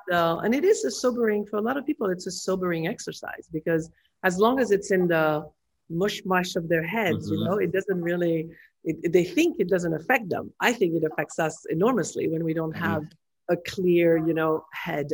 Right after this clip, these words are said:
Speaker 1: And so the first step is to assess. Once we've assessed, similar to when you do spring cleaning, you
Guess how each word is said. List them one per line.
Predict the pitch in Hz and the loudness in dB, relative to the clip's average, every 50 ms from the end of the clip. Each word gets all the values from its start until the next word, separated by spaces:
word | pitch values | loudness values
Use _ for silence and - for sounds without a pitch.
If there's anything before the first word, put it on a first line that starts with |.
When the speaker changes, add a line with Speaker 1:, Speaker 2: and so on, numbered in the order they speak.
| - - | -6 -4
Speaker 1:
And | 160 165 165 | -6 -6 -6
so | - - 196 175 170 170 170 170 - - _ _ _ _ _ _ | -2 0 2 4 4 4 2 2 -2 -10 _ _ _ _ _ _
the | 185 180 | -4 -2
first | - 226 226 226 | 0 0 -2 0
step | 226 202 190 190 | 0 -2 -2 -2
is | 170 170 - | -4 -6 -4
to | - 175 160 | -4 -2 0
assess. | 160 151 - - - - - - _ _ _ _ _ _ _ | 0 -2 -4 -6 -10 -10 -10 -14 _ _ _ _ _ _ _
Once | - 190 214 254 302 359 - - | -2 2 4 4 4 4 4 2
we've | 349 - 247 | 2 2 2
assessed, | 208 - - - 208 160 160 - - - - _ - _ _ _ _ _ _ | 0 -2 0 2 4 4 4 2 -2 -8 -16 _ -20 _ _ _ _ _ _
similar | - - 403 440 381 233 196 196 208 | -6 -2 0 2 4 4 6 4 4
to | 220 - 233 208 | 2 0 2 2
when | 196 190 190 | 2 4 4
you | 185 180 | 2 0
do | 170 190 | 0 -2
spring | 190 185 - - 180 185 180 | -2 -2 -4 -4 -4 -4 -2
cleaning, | 208 302 311 233 196 190 196 196 - - | -2 -2 2 2 2 2 2 0 -2 -6
you | 175 180 196 196 196 190 196 190 | -4 0 4 4 6 6 4 4